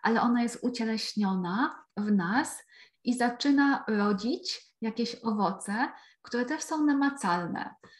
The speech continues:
K-, ona coś tworzy w świecie prawdziwego, coś, co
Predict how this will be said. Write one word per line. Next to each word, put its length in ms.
K-, 120
ona 180
coś 260
tworzy 540
w 60
świecie 600
prawdziwego, 680
coś, 180
co 140